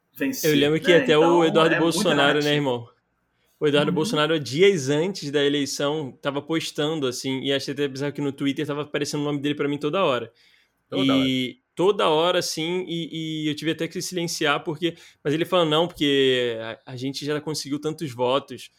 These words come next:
Speaker 1: Uhum.
Speaker 2: é, tem muita chance do, do Roberto,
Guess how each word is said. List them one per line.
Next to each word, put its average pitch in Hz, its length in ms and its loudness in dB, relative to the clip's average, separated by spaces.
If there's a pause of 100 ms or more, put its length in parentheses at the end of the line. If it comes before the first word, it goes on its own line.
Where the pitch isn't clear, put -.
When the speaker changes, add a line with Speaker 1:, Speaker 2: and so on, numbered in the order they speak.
(120)
Speaker 1:
Uhum. 180 160 -16
Speaker 2:
é, 123 680 -2
tem 143 100 0
muita 156 380 0
chance 151 340 -4
do, 147 300 -2
do 139 80 -4
Roberto, 139 320 -4